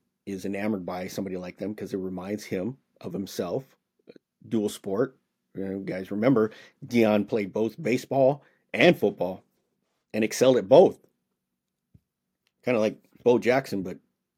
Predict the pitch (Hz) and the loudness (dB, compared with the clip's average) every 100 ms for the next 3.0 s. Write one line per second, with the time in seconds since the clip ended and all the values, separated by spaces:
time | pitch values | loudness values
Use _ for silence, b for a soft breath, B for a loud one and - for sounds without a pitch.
0 | _ _ _ _ - 110 101 92 87 87 | _ _ _ _ -6 -4 -4 -6 -8 -10
1 | 90 92 - - - _ _ _ _ _ | -12 -12 -10 -12 -12 _ _ _ _ _
2 | _ _ _ _ _ _ - 101 95 80 | _ _ _ _ _ _ -10 -8 -6 -8